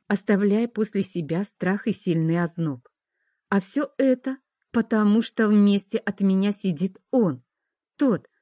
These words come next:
кто внушил страх и ужас в мое тело еще там, в гостиной дома. Мурат Фарси.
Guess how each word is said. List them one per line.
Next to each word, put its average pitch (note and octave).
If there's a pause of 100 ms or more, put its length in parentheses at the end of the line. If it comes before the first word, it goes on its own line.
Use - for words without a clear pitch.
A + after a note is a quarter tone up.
кто -
внушил G3+
страх F#3
и B3
ужас G#3+
в A3+
мое F#3
тело F3
еще A#3
там, F3+ (420)
в E3
гостиной B3+
дома. G3+ (720)
Мурат F#3+ (140)
Фарси. D#4